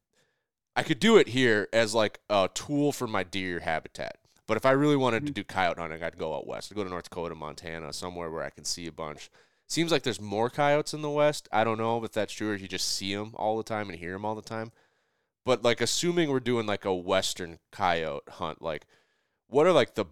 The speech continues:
Speaker 1: bare minimum you, someone would want to have,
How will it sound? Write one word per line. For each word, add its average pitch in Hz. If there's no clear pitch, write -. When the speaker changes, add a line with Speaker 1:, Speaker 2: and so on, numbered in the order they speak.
Speaker 1:
bare 107
minimum 92
you, 85
someone 87
would 80
want 85
to 82
have, 73